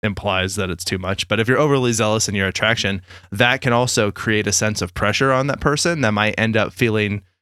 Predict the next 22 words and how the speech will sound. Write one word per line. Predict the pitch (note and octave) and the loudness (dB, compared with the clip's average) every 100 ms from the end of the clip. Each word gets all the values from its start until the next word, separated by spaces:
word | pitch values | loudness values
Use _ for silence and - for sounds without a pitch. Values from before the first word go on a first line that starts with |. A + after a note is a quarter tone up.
| _ | _
to | - A#2 | -4 0
them | A2+ C#3 | 2 2
sort | B2 G#2 | 0 0
of | G#2 | 2
like | G2+ G2 - | 2 0 -2
coercion. | - G2 A#2+ G2 F2+ - | -2 0 0 0 -6 -4
So | G2 | 0
even | G#2 A2+ | 2 0
if | A2 | 0
they | F#2+ | 0
had | F#2+ A#2 C3 | 0 0 0
been | G2+ F#2+ | 0 -2
interested, | G2 F#2+ - G2 F#2+ - - - | -2 -4 -2 -2 -2 -8 -20 -6
now | A2+ A#2+ B2 | 0 2 2
it's | G#2 - | 0 -2
sort | G2+ | -2
of | F#2 | -2
like | F#2+ F2+ F#2 - - _ _ _ _ _ _ _ - | 0 0 0 -4 -12 _ _ _ _ _ _ _ -10
they | G#2+ | -6
feel | G2+ B2 A2 | -2 0 0
like | G2 F#2+ | 0 -2
they | - F2+ | -2 -2